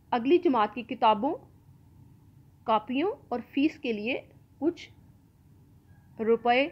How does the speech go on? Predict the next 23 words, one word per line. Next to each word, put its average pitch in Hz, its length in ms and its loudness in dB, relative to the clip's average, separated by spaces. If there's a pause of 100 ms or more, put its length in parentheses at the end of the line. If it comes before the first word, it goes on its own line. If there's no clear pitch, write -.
(200)
या 240 120 4
रकम 220 320 0
दरकार 208 400 0
है 302 200 -6 (600)
या 214 100 -4
मुझे 214 200 -4
इनकी 226 320 -2 (120)
ज़रूरत 196 460 -4
है, 339 120 0 (1700)
मेहरबानी 240 480 -2
फरमाकर 208 600 -4 (560)
जल्द 285 280 -2
भिजवा 240 300 -2
दीजिए 254 360 -4 (400)
ताकि 214 240 -6
मुझे 214 300 -4 (880)
किसी 247 220 -4
परेशानी 220 580 -2
या 269 100 -2
दिक्कत 196 400 -4
का 214 60 -2
सामना 202 400 -4
ना 214 200 2